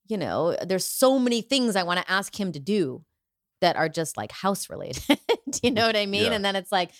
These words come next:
Speaker 1: then I have to ask him schedule questions. Then I have to ask him, you know, it's just like, it, it sometimes, yeah, I, I don't know. Maybe I need to go do ayahuasca again.
Speaker 2: Do, uh, did, <laughs> did Moshe think about doing it at all?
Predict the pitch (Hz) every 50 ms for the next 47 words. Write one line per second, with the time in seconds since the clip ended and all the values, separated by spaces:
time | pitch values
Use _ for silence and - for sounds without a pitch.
0 | - _ _ - 165 165 175 190 190 226 202 214 214 - 262 254 - - 339 330
1 | 233 226 202 - 175 135 143 - - 95 143 - 147 156 160 175 - 202 185 190
2 | 196 - - 214 208 208 202 _ _ _ _ _ - 226 226 214 208 208 214 214
3 | 214 - 226 208 - 214 190 180 - _ - - 113 147 - - - 160 - _
4 | _ _ _ _ _ _ - - - 214 208 202 214 190 175 170 170 - - -
5 | _ - 180 175 190 190 180 165 143 131 131 - - - 135 - _ _ _ _
6 | _ _ _ _ _ _ _ _ _ _ _ _ _ - - 127 185 180 170 165
7 | 165 160 156 151 147 156 160 175 196 190 185 185 180 170 170 - 165 156 160 151
8 | 143 147 151 139 135 139 151 - - 151 147 147 151 - 143 143 139 139 135 147
9 | - _ _ _ - - 127 101 90 95 - 92 101 110 107 104 101 - 110 113
10 | 98 - 117 110 104 107 110 110 110 127 117 135 131 127 131 127 123 127 131 131
11 | 131 131 131 139 139 143 143 151 135 127